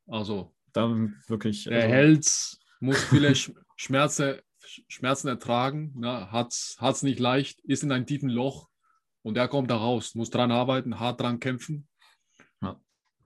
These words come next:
Speaker 1: muss sich anstrengen und der, jetzt kommt, sag mal, die Belohnung des harten Arbeit, der harten Arbeit.
Speaker 2: Ja.
Speaker 1: Aber der Weg
Speaker 2: Das war
Speaker 1: noch,
Speaker 2: auch
Speaker 1: also
Speaker 2: nochmal
Speaker 1: bis dahin, der Weg ist noch, noch lang, bitte, weil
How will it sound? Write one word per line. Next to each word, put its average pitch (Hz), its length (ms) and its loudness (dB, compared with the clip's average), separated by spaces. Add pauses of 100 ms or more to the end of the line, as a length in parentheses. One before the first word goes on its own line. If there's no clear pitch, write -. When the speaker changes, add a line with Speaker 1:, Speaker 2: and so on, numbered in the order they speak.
(140)
Speaker 1:
muss 117 140 -6
sich 123 140 0
anstrengen 139 640 0 (440)
und - 640 -6 (380)
der, 110 220 -2 (500)
jetzt 120 220 -4
kommt, 135 320 -2 (800)
sag 120 160 -2
mal, 120 160 0
die 127 100 -2
Belohnung 123 720 4 (380)
des 113 180 -2
harten 131 260 2
Arbeit, 113 440 -2 (540)
der 110 100 -4
harten 135 220 0
Arbeit. 123 360 -2
Speaker 2:
Ja. 110 100 -2 (1200)
Speaker 1:
Aber 110 220 -2
der 117 160 2
Weg 143 140 4
Speaker 2:
Das - 20 -10
war 117 120 6
Speaker 1:
noch, 120 100 4
Speaker 2:
auch 110 40 2
Speaker 1:
also 117 180 4
Speaker 2:
nochmal - 20 6
Speaker 1:
bis 143 160 4
dahin, 147 340 4
der 131 140 0
Weg 147 200 2
ist 156 200 -2
noch, 139 220 -4
noch 135 260 0
lang, 131 260 2
bitte, 110 300 -8
weil 113 280 0